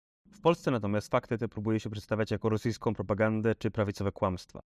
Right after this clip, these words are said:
a prawa osób trans stara się ukazywać jako analogiczne do praw gejów i lesbijek, pomijając przy tym zasadniczą różnicę. W pierwszym chodzi o okaleczanie siebie lub innych, a w drugim o wolność osobistą w kwestiach związkowo-uczuciowo-erotycznych.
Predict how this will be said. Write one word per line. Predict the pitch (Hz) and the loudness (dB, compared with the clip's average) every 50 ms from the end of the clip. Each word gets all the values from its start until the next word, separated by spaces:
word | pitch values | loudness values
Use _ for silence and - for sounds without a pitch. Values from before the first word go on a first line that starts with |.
| _ | _
a | - - 95 95 | -2 -2 -2 0
prawa | - - 127 123 120 117 | 2 2 2 2 2 2
osób | 90 101 - - - - | 0 -2 -6 -8 -12 -4
trans | - 113 120 123 120 - | 0 2 2 2 0 -2
stara | - - 110 107 107 | -2 0 0 0 0
się | - - 104 | -2 -4 -4
ukazywać | - 107 104 104 107 104 - | -2 -4 -2 -2 -2 -2 -2
jako | 101 - - 101 | -4 -2 -2 0
analogiczne | 104 107 107 107 117 117 - - 110 95 | 0 0 0 0 -2 -4 -4 -4 -4 -4
do | 104 95 | -4 -4
praw | - - 107 101 - 107 | 0 0 0 0 0 -2
gejów | 107 117 117 107 - - | 0 2 2 2 0 0
i | 104 | -2
lesbijek, | 101 95 95 92 92 98 90 71 104 - - _ _ _ | -2 -2 -2 -4 -2 -2 0 -2 -4 -6 -8 _ _ _
pomijając | - 110 117 123 123 117 110 - | -2 0 2 2 2 2 0 -2
przy | - 127 | -4 -2
tym | 110 117 107 | -2 -2 -4
zasadniczą | 104 104 110 110 120 110 113 117 110 | -4 -4 -4 -2 -2 -2 0 -2 -2
różnicę. | 104 101 101 104 101 - - - - _ _ _ _ _ | -2 -2 -2 -2 -4 -4 -8 -16 -20 _ _ _ _ _
W | _ _ | _ _
pierwszym | - 143 147 - - 120 110 101 | 2 2 2 2 0 -2 -2 2
chodzi | - 110 101 104 107 - | 0 0 0 0 0 2
o | 107 101 85 | 2 0 0
okaleczanie | - - 113 101 - 127 113 110 101 | 0 -2 -2 0 0 0 0 0 -2
siebie | - - 131 110 107 110 | 0 -2 -2 0 0 0
lub | 104 104 - - | 0 -2 -4 -2
innych, | 113 107 98 95 92 98 120 - - _ _ - | 0 0 0 2 0 0 -2 -4 -6 _ _ -2
a | 107 | 0
w | 110 | 0
drugim | 120 127 127 123 117 104 | 2 0 2 2 2 0
o | 101 | 2
wolność | 110 120 120 120 117 - | 2 2 2 2 0 -2
osobistą | 110 - - 101 107 101 - - 110 104 | -4 -4 -2 -2 -2 -2 -2 -2 -4 -4
w | - | -4
kwestiach | - - 107 101 - 113 101 101 | -4 -4 -4 -2 0 -2 -2 0
związkowo-uczuciowo-erotycznych. | 101 104 101 - - - 110 104 110 104 - - - - 92 92 98 95 95 90 - - - - - - - - _ | 0 -2 -2 -2 -2 -6 -2 0 0 0 0 -2 -2 -2 0 2 2 2 2 0 -2 -6 -8 -6 -12 -12 -14 -14 _